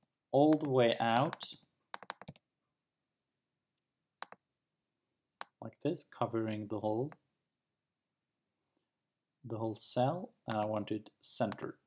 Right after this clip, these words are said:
so that it gets really in the center of the cell.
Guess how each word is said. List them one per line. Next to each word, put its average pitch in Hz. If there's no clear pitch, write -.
so 104
that 107
it 104
gets -
really 123
in 110
the 104
center -
of -
the -
cell. -